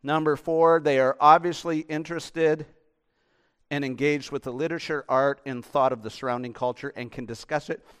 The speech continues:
both appreciatively and critically.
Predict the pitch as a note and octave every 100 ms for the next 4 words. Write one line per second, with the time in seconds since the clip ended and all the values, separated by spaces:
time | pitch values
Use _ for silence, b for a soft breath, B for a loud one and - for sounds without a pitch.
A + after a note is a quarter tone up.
0 | b B2 C3 A#2 - A#2+ - - D#3 D#3
1 | E3 D3 B2+ C3+ C#3 C#3+ C#3+ _ _ _
2 | _ _ _ _ _ _ _ _ _ _
3 | _ _ _ _ _ _ _ _ - A2
4 | G#2 - A#2 F#2+ - -